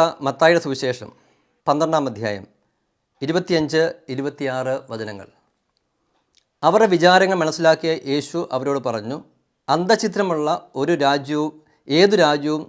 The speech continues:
നശിച്ചു പോകും. അന്തഛിദ്രമുള്ള നഗരം, നഗരമോ ഭവനമോ നിലനിൽക്കുകയില്ല. സാത്താൻ സാത്താനെ ബഹിഷ്കരിക്കുന്നുവെങ്കിൽ അവൻ തനിക്കെതിരായി തന്നെ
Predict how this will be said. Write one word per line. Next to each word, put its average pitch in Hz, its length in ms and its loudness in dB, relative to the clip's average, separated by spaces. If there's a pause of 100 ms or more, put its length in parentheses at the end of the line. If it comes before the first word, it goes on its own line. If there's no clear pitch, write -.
(120)
നശിച്ചു 135 360 -10
പോകും. 104 260 -10 (640)
അന്തഛിദ്രമുള്ള 180 760 2 (1000)
നഗരം, 151 420 4 (220)
നഗരമോ 170 460 2 (200)
ഭവനമോ 151 480 0 (280)
നിലനിൽക്കുകയില്ല. 131 760 -4 (840)
സാത്താൻ 202 500 4
സാത്താനെ 180 580 2
ബഹിഷ്കരിക്കുന്നുവെങ്കിൽ 143 920 -4 (680)
അവൻ 165 200 2
തനിക്കെതിരായി 180 600 2
തന്നെ 170 340 0